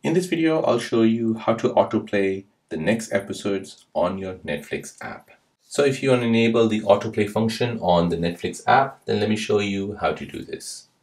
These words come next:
So first, go ahead and open the app. In the app, go ahead and visit the profile. Next, tap on the My Profile here at the bottom right. At the top right, tap on the three lines.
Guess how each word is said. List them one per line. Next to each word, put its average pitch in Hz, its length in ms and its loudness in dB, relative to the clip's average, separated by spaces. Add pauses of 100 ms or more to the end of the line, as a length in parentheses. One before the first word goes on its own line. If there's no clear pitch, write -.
(120)
So - 120 -16
first, 139 320 4
go 110 180 6
ahead 101 120 6
and 95 180 -4
open 92 280 0
the 80 140 -2
app. 117 320 2 (680)
In 85 120 -8
the 87 160 0
app, 92 180 0
go - 140 2
ahead 82 100 4
and 78 160 -6
visit 78 220 -10
the - 80 -10
profile. 113 720 4 (580)
Next, 113 320 2
tap - 240 0
on 82 160 2
the 80 80 -4
My 87 240 2
Profile 98 480 4
here 117 160 2
at 120 80 2
the - 60 -6
bottom 78 340 -2
right. 135 420 2 (640)
At - 80 -16
the - 80 -6
top - 300 0
right, 131 260 6
tap 85 220 2
on 85 80 0
the 80 120 -6
three 135 180 0
lines. 139 640 -2